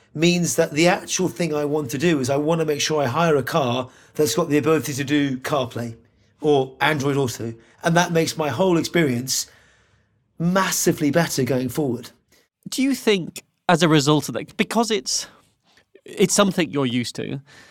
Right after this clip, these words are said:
Speaker 2: and so it gives you great comfort and great pleasure, do you think it could work against new products and services with insurance? 'Cause,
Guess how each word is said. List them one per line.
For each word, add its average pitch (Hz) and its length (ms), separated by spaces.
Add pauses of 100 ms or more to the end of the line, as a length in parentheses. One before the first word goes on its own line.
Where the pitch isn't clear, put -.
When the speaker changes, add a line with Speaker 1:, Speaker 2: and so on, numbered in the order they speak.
(140)
Speaker 2:
and 143 260
so 135 440 (680)
it - 200
gives 156 300
you 135 80
great 131 380
comfort 131 420
and 123 160
great 120 260
pleasure, 120 440 (680)
do 208 120
you 254 100
think 190 640 (1120)
it - 180
could 175 200
work 160 280
against 160 640
new 123 140
products 113 340
and 127 100
services 110 460
with 113 120
insurance? 92 440
'Cause, 170 220